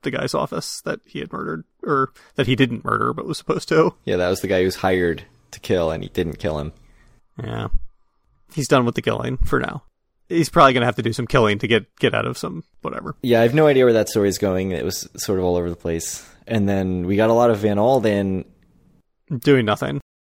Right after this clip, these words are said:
Speaker 2: Doing nothing, fighting for both O'Banion and Al Capone, but then he seems like such a weird character. He's almost like Frankenstein's monster, like,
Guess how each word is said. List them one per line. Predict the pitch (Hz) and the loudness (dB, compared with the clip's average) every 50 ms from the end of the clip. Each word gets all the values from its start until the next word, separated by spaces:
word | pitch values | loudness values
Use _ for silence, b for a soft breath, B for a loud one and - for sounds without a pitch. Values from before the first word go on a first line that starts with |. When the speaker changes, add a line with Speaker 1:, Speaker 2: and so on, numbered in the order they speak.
| _ _ - | _ _ 0
Speaker 2:
Doing | 160 196 226 240 208 180 175 | 0 2 2 2 2 2 4
nothing, | 175 180 180 180 180 175 165 156 151 143 131 | 2 2 2 2 0 0 0 0 -2 -4 -6
fighting | - - - - - 147 143 151 160 156 160 156 156 156 151 143 131 135 131 120 - | -8 -12 -12 -2 0 2 2 2 2 0 -2 -2 -2 -4 -4 -4 -6 -8 -10 -12 -14
for | - - - - - - 120 107 104 | -20 -20 -20 -20 -6 0 0 0 0
both | 104 - - 123 113 110 110 107 104 107 - - - - - _ - | 0 0 2 4 4 4 4 2 0 -4 -8 -14 -20 -20 -12 _ -6
O'Banion | 104 98 110 110 110 113 113 113 113 110 110 107 107 - - | -2 2 2 2 2 2 2 2 2 2 2 0 -2 -4 -6
and | - 85 104 107 110 107 107 | -6 -4 0 0 0 2 2
Al | 101 98 98 | 2 2 2
Capone, | 98 - - - 156 147 147 143 139 135 135 135 131 127 127 127 123 120 | 0 -4 -4 0 0 2 4 4 4 4 4 2 2 0 -2 -2 -4 -2
but | - 120 107 - - 87 90 | 0 0 0 0 -4 -2 2
then | 113 110 113 117 120 | 4 4 4 4 2
he | 120 - - 92 113 147 147 - - 160 | 0 -2 -2 0 0 -2 -2 -2 -2 -2
seems | - - - 208 247 - - | -2 -2 -2 -4 -4 -6 -6
like | 196 | -8
such | - - - 202 | -8 -6 -4 -4
a | |
weird | 160 135 139 147 160 156 151 - | -2 0 0 0 0 -2 -2 -4
character. | - 160 151 156 | -2 -2 0 0
He's | 160 147 147 | 2 2 2
almost | 165 180 190 185 - | 2 2 2 0 0
like | 170 147 | -2 -2
Frankenstein's | - - - - - - - - 127 127 135 - 135 117 113 - - - 117 104 98 101 - - | -2 -8 -14 -16 -16 -10 -2 0 0 0 2 2 0 0 0 -2 -2 -2 0 0 -2 -2 -4 -6
monster, | 104 92 95 98 - - - 104 98 92 92 | -4 -4 -4 -4 -6 -4 -2 0 2 2 2
like, | 90 87 85 85 85 - | 2 2 2 0 -2 -4